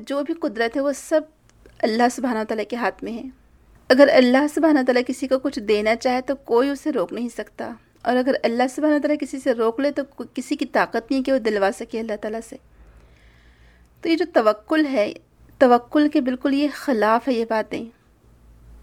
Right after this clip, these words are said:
جو ہم یہ توہم پرستی میں مبتلا ہوتے ہیں کہ بلی راستہ کاٹ گئی یا اس طرح کی چیزیں، الو بول رہا ہے، اور پتہ نہیں کیا کیا مشہور ہے۔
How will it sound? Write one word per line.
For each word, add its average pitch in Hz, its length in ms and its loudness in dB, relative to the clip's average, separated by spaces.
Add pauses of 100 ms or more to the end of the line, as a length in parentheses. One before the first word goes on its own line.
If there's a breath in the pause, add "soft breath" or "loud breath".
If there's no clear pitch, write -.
(380)
جو 254 160 4
ہم 240 140 4
یہ 226 280 4 (560 loud breath)
توہم 240 320 2
پرستی 226 420 -4
میں 254 100 0
مبتلا 226 440 -4
ہوتے 240 280 -4
ہیں 254 300 -4 (520)
کہ 240 80 -6
بلی 226 300 -2
راستہ 208 400 0
کاٹ 208 280 -2
گئی 226 260 -6 (280)
یا 208 380 -4 (1900 soft breath)
اس 254 160 2
طرح 240 200 6
کی 294 140 0
چیزیں، 226 340 -4
الو 226 340 0
بول 220 240 4
رہا 220 300 -2
ہے، 240 180 -6 (680 soft breath)
اور - 140 2
پتہ 302 200 2
نہیں 311 140 6
کیا 220 160 6
کیا 226 160 -2
مشہور 240 420 -4
ہے۔ 240 240 -6